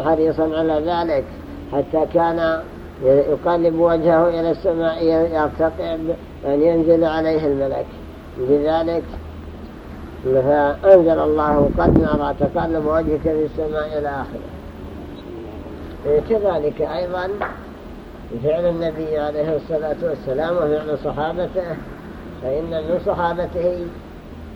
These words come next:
من بادروا بالامتثال. أهل قباء لما جاءهم الخبر وقد صلوا بعض الصلاة ووجوههم إلى جهة بيت المقدس، انحرفوا الصلاة يستقبلوا الكعبة ولم يمهلوا،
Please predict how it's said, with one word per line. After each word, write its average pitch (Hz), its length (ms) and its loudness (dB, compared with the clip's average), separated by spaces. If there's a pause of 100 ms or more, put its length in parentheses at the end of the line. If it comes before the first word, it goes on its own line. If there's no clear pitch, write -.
(140)
من 131 240 2
بادروا 175 440 0
بالامتثال. 170 720 -2 (920)
أهل 123 300 0
قباء 175 320 0
لما 143 320 -4 (100)
جاءهم 180 380 2
الخبر 175 400 -2
وقد 175 380 -2
صلوا 175 280 0
بعض 165 220 -4
الصلاة 175 460 -4
ووجوههم 165 600 -2
إلى 165 260 -2
جهة 156 180 -2 (140)
بيت 147 160 -4
المقدس، 165 520 -4 (840)
انحرفوا 180 580 0
الصلاة 170 460 -2
يستقبلوا 165 680 -2
الكعبة - 340 -8 (1300)
ولم 175 640 0 (260)
يمهلوا، 139 500 2